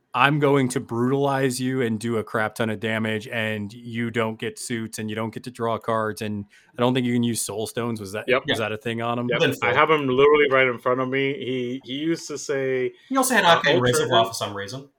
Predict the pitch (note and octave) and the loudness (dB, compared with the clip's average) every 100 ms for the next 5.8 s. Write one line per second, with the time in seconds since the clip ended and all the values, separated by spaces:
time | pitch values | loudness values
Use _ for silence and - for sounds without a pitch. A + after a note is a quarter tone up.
0 | - - - - - C#3 F#2 - C3 - | -18 -14 -14 -10 -2 0 0 -6 -8 -10
1 | G2+ G2+ - F#3 F#3 E3 E3+ D3+ C3 C3 | -12 -8 4 4 4 0 0 -2 -4 -4
2 | B2+ A#2+ A2 G#2 G#2 G#2+ G#2 G2+ G2 - | -4 -6 -6 -6 0 2 2 0 -6 -6
3 | C#3+ C3+ C3 C#3 - _ _ - E3 E3 | -4 -2 -4 -12 -18 _ _ -10 -2 -2
4 | D3+ D3+ G3+ G3 - E3 D3+ D3 C#3 D#3 | 0 0 0 -2 -4 -4 -4 -6 -4 -4
5 | - C#3+ B2+ - B2 A2+ A2 G#2+ | -4 -6 -6 -4 -2 0 -2 -6